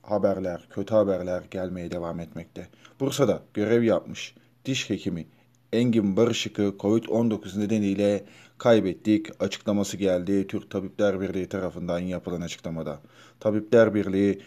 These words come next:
ailesine ve tüm sağlık camiasına başsağlığı diliyoruz açıklamasını da gerçekleştirdi. Biz de buradan Doktor Diş Hekimi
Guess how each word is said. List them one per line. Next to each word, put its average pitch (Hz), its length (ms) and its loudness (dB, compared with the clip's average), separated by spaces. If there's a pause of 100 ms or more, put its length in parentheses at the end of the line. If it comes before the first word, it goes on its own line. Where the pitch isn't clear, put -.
(140)
ailesine 104 560 4
ve 92 180 2
tüm 107 160 -2
sağlık 95 320 2
camiasına 92 720 0
başsağlığı 85 720 0 (220)
diliyoruz 92 560 -6
açıklamasını 90 680 -6
da 92 220 2
gerçekleştirdi. 82 1000 -8 (540)
Biz 110 200 0
de 110 140 6
buradan 104 460 6 (840)
Doktor - 1080 -4 (160)
Diş 110 200 -2
Hekimi 98 480 -2